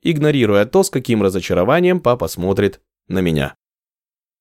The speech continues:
Я ухожу из участка, зная, что поступила так, как должна была.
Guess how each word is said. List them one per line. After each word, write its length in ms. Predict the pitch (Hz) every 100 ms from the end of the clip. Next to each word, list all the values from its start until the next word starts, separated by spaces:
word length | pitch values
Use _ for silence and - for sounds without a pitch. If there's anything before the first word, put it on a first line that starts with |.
| _ _ _ _ _ _ -
Я 180 | 160
ухожу 340 | 233 - 196 214
из 120 | 185
участка, 500 | 196 214 202 - 110
зная, 340 | 104 143 175
что 280 | 175 - 135
поступила 600 | 131 113 - 110 110 90
так, 380 | - 151 165 - _ _
как 200 | 180 175
должна 380 | 147 151 139 110
была. 320 | 87 78 53